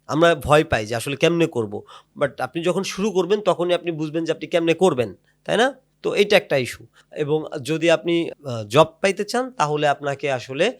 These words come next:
শুধু স্কিল হইলে হবে না, আপনাকে ইন্টারভিউর জন্য প্রিপারেশন নিতে হবে। ইন্টারভিউ একটা আলাদা প্রসেস। So আপনি, এই, ধরেন আপনি অনেক কিছু পারেন, আপনি বাংলাদেশের টপ স্কিল পারসন,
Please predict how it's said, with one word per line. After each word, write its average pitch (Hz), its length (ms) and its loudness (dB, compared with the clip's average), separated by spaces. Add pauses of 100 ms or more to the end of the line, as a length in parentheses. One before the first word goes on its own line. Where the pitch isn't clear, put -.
শুধু 165 540 -4
স্কিল 170 420 -6
হইলে 175 240 0
হবে 175 240 -2
না, 254 80 0
আপনাকে 151 440 -4 (220)
ইন্টারভিউর 190 600 0
জন্য 156 260 -2
প্রিপারেশন 113 520 -10
নিতে 107 240 -12
হবে। 113 120 -8
ইন্টারভিউ 196 440 0
একটা 147 340 -4
আলাদা 143 340 0
প্রসেস। 104 500 -10 (460)
So 151 60 -2
আপনি, 156 320 0 (200)
এই, 143 200 -8 (140)
ধরেন 165 220 0
আপনি 175 200 -2
অনেক 165 240 0
কিছু 139 200 -14
পারেন, 127 160 -4
আপনি 147 180 -6
বাংলাদেশের 143 720 -4 (140)
টপ 170 280 0
স্কিল 156 340 -6 (240)
পারসন, 113 360 -8